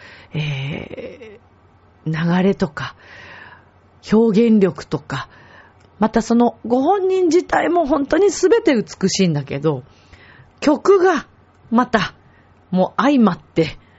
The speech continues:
素晴らしくてですね、うっとりしてしまったんです。で、おそらくこの曲、日本のフィギュアスケーター、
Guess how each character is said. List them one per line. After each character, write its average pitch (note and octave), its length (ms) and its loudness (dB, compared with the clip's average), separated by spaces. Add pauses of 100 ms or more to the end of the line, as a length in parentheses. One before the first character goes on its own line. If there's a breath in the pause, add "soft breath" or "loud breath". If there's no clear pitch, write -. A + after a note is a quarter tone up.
(420 soft breath)
素 - 440 -4
晴 D4+ 140 4
ら D#4+ 120 2
し - 80 -6
く - 120 -14
て F#3+ 120 0
で D3 140 -6
す - 160 -14
ね、 B2+ 180 -10 (240)
う A3+ 120 2
っ A3+ 40 -20 (160)
と F#4+ 140 2
り F4 100 2
し - 20 -6
て G#3 120 0
し F#3 100 -4
ま F3 100 0
っ - 80 -6
た F3 120 -2
ん D3+ 60 -4
で C3+ 80 -4
す。 - 200 -10 (400 loud breath)
で、 - 180 -2
お D#4 120 0
そ B4 120 0
ら C#5 140 0
く D#4 160 2
こ C4 160 2
の D4 160 2
曲、 D#4 500 0
日 G#3 160 4
本 E4+ 220 0
の G4 100 0
フ F#4 120 2
ィ - 20 0
ギ E4+ 120 4
ュ - 20 0
ア E4+ 40 0
ス - 120 -14
ケ E4+ 120 2
ー C#4 40 -4
タ G3+ 120 0
ー、 - 40 -6